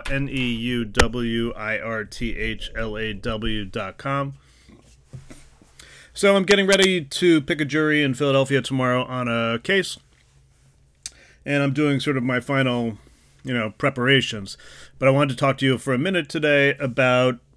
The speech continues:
you know, what jury selection is like in Philadelphia. So jury selection is different from county to county in Pennsylvania. I've practiced in a number of states, and it's different from state to state.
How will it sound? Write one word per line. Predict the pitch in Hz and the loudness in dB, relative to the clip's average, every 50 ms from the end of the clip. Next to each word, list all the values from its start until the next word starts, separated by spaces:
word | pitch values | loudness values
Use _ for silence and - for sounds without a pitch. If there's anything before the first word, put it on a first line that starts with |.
| _ _ _ _ _ _ - _ _ _ _ - | _ _ _ _ _ _ -20 _ _ _ _ -4
you | 139 | -2
know, | 127 123 123 | 0 0 2
what | 123 135 151 143 131 113 104 | 2 2 0 0 -2 -4 -8
jury | 98 95 120 143 151 151 139 120 | -6 -2 0 2 2 4 2 2
selection | - - 131 117 120 120 123 117 - - 131 117 | 2 0 0 0 0 0 0 -2 -2 -2 -2 -2
is | 117 117 104 104 | -2 -2 -4 -4
like | 113 120 120 117 120 120 - - - - - | -2 -2 0 0 0 -2 -4 -8 -14 -12 -10
in | 131 120 | -10 -8
Philadelphia. | 107 120 117 113 113 123 131 120 - 110 98 90 87 _ _ _ _ _ - - - - - _ _ | -6 -6 -4 -4 -2 -2 -4 -4 -6 -8 -12 -12 -14 _ _ _ _ _ -20 -20 -20 -20 -20 _ _
So | - - 160 151 147 143 143 143 143 139 135 - - - - - | -4 0 4 4 6 6 4 4 2 0 -4 -12 -20 -18 -14 -8
jury | 131 139 180 196 208 | -2 4 4 6 6
selection | 202 - 190 165 156 143 - 170 156 | 4 4 2 2 2 2 0 -2 0
is | 147 143 135 113 | 0 0 -2 0
different | 101 143 160 - - 156 143 139 139 - - | 0 0 -2 0 0 -2 -2 -2 -4 -10 -6
from | - 147 131 123 120 120 123 117 117 - | -2 0 0 0 0 0 -2 -2 -4 -6
county | - - 147 151 151 143 131 | -6 -4 -2 0 0 0 0
to | 120 113 | 0 -2
county | - - 147 151 151 147 147 156 147 147 | -4 -2 -2 -2 -2 -2 0 0 2 2
in | 147 131 | 2 0
Pennsylvania. | - 143 139 135 - 131 131 135 139 135 135 131 131 131 135 123 - - - - - - - - - - | 0 0 -2 -2 -2 -2 0 2 2 2 2 2 2 2 0 -2 -4 -8 -18 -20 -20 -20 -20 -20 -14 -4
I've | 120 123 127 113 107 - - | -2 -2 -2 -2 -4 -10 -6
practiced | - 147 135 127 - - 147 139 - | -2 0 0 0 0 -2 -4 -4 -2
in | 143 123 | -2 0
a | 120 | 2
number | 120 123 127 127 117 120 | 2 2 0 0 -2 -2
of | 107 98 - | -4 -4 -4
states, | - - - 135 131 135 127 - | -4 -2 0 0 0 -2 -2 -4
and | 127 120 | -4 -4
it's | 117 104 98 - | -4 -4 -6 -2
different | - 143 143 139 - 127 113 | 0 0 2 2 0 -4 -4
from | - 123 120 | -4 -6 -6
state | 113 - - 127 117 107 - | -6 -4 -2 -2 -2 -2 -4
to | 110 | -6
state. | - - - - 139 135 135 135 - | -8 -6 -2 0 2 2 2 2 0